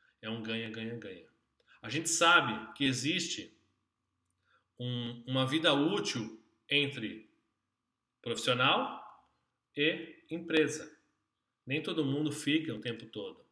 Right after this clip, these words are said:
Essa, essa vida útil, ela tem uma duração. E essa duração é estabelecida por, pelo ganha-ganha. Você já falou isso?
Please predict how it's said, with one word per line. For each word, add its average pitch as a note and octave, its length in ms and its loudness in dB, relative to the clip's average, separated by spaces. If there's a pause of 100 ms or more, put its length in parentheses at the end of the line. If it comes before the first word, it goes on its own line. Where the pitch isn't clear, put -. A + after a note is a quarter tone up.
(420)
Essa, A#2+ 280 -4
essa B2+ 220 0
vida C3+ 300 0
útil, C3+ 380 -2
ela B2+ 160 -6
tem C3+ 240 -4
uma C#3 160 -4
duração. C#3 600 -2 (400)
E - 40 -6
essa B2+ 140 -8
duração B2+ 420 -4
é B2+ 40 0
estabelecida B2+ 680 -4
por, C3 220 -12
pelo C3+ 240 -4
ganha-ganha. A#2+ 600 -6 (2500)
Você F3+ 320 4
já A#3 120 6
falou D3 320 6
isso? - 380 2